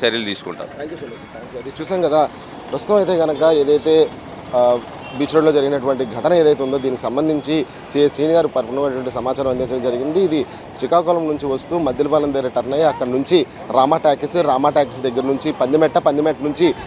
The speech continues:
Speaker 2: నవటెల్ టౌన్ నుంచి హార్బర్కి వెళ్ళాల్సిన వెహికల్ మాట. ఈ వెహికల్, ఈ వెహికల్ ఆ డ్రైవర్కి సరైన, ఆ, మా రహదారి తెలియక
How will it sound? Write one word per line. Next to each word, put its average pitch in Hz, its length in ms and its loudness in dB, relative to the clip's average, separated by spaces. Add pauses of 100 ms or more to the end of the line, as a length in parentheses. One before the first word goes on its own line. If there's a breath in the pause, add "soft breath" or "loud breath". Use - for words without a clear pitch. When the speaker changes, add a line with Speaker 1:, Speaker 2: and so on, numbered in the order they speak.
(260 loud breath)
Speaker 2:
నవటెల్ 147 340 2
టౌన్ 170 200 4
నుంచి 202 160 4
హార్బర్కి 180 480 2
వెళ్ళాల్సిన 165 320 -2
వెహికల్ 143 300 -2
మాట. 131 220 -6
ఈ 190 80 0
వెహికల్, 147 440 2 (460 loud breath)
ఈ 151 100 0
వెహికల్ 156 340 2
ఆ 143 100 0
డ్రైవర్కి 151 460 -2
సరైన, 151 300 -2
ఆ, 127 420 0
మా 120 420 4
రహదారి 151 320 4
తెలియక 147 640 2